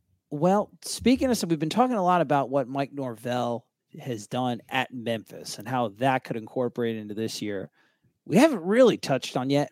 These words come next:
Florida State's got a new offensive coordinator for twenty twenty-two. And although we expect Mike to, you know, actually call the plays, obviously he's gonna be looking to Alex Atkins for some of his influences, and Alex's influence are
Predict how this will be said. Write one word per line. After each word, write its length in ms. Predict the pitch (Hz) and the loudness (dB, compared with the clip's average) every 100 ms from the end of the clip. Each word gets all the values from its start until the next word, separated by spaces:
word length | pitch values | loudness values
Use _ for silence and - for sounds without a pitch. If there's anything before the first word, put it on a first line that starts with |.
| - | -6
Florida 240 | - 277 | -4 -2
State's 200 | - 240 | -2 2
got 140 | 247 202 | 2 4
a 40 | |
new 120 | 226 | 4
offensive 460 | 214 - 214 - - | 2 2 -2 -4 -12
coordinator 800 | - 254 311 208 127 107 73 - | -4 2 2 2 -2 -8 -12 -16
for 120 | - | -12
twenty 300 | - - 131 | -8 -2 -2
twenty-two. 480 | 123 - 120 113 123 | -2 -4 -4 -4 -4
And 80 | 117 | 0
although 320 | 127 147 165 | 2 6 6
we 180 | 190 196 | 4 2
expect 520 | 175 - - 233 - | 0 0 4 2 2
Mike 260 | 196 196 - | 0 0 0
to, 120 | 135 - _ _ _ | -4 -6 _ _ _
you 100 | 143 | -6
know, 240 | 139 120 - - | -4 -4 -8 -10
actually 300 | 139 - 117 | -8 -6 0
call 300 | - 151 131 | 6 8 6
the 80 | |
plays, 720 | - - 240 226 160 147 135 - - - _ _ - | 0 2 6 8 8 6 4 -6 -20 -20 _ _ 4
obviously 360 | 175 180 165 | 6 6 6
he's 100 | 156 | 2
gonna 140 | 139 147 | 4 4
be 80 | 143 | 4
looking 240 | 139 135 | 2 0
to 60 | 117 | -2
Alex 340 | 127 127 - | 0 0 0
Atkins 560 | 127 120 - 123 113 - | 0 0 -4 -6 -6 -10
for 500 | - 143 123 120 113 | -4 -2 2 0 -2
some 160 | 131 | -6
of 80 | 104 | 2
his 240 | 156 170 | 4 6
influences, 760 | 160 151 - 151 147 147 139 120 | 4 0 0 0 2 0 -2 0
and 260 | 123 113 - | -4 -6 -4
Alex's 460 | 131 330 - 147 151 | 0 0 0 2 2
influence 540 | 135 - 139 139 - | 2 0 0 0 0
are 260 | 123 123 | 0 0